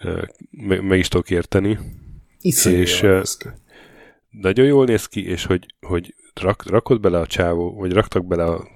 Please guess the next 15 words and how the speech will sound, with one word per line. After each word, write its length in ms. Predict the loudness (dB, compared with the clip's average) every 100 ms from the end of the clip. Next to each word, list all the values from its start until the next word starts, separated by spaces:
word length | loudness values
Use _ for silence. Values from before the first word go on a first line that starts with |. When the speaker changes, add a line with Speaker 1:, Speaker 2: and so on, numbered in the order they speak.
| _
Speaker 1:
készítők 720 | -4 -4 -2 -6 -4 -4 -6 -6
automapet, 840 | 0 2 2 2 2 2 2 0
azon 300 | -4 -8 -6
én 100 | -6 -2
teljesen 640 | 0 0 -2 -4 -6 -18 _ -20 -20 _ _
feküdtem. 640 | -10 -6 -8 -4 0 0 -2 -18 -20 -20 -20 -20 -16 -6
Ugye 200 | 2 2
ez 100 | 4
nagyon 280 | 0 0
hiányzott 540 | -4 -4 -4 -6 -6 -6
a 160 | -6 -6 -14 -18 -20 -20 _ _ -20 -20 -20 -16 -4
eredeti 380 | 2 2 2 0
játékból 520 | 0 2 2 2 2
annak 280 | 2 -2 -2
idején. 560 | 0 0 0 -4 -16